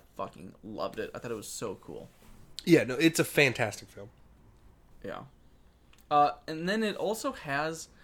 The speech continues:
Speaker 1: I think it tries, I think he tries to pull what he did with The Imposter with the way it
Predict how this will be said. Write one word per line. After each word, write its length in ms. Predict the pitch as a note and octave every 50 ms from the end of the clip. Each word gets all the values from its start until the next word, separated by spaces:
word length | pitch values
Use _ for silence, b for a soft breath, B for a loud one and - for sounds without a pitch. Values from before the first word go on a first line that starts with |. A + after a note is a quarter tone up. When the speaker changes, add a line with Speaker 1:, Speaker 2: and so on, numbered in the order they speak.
| b b b b b b _ -
Speaker 1:
I 60 | F3
think 180 | F3 C4 C4+ D4+
it 100 | - -
tries, 720 | - - - - D3 B2+ A#2 B2 C#3 C#3+ C3+ - - - - -
I 60 | D3
think 360 | - G3+ G#3 G3+ - - - b b b b b b b b b b b b b b
he 80 | - E3+
tries 380 | C#3 - - C#3+ C#3+ D3 - -
to 80 | D3+
pull 200 | - - D3+ C#3
what 120 | C#3 C#3 C3
he 80 | B2
did 160 | A#2+ B2+ B2
with 140 | B2 A#2+ A2+
The 100 | A#2+ A#2
Imposter 640 | A2 - B2+ A2+ G#2+ G#2+ G#2+ - - A#2+ A#2+ A#2 A2+
with 160 | G#2+ A2+ -
the 80 | - A2
way 160 | A2+ A2 A2+
it 100 | G#2+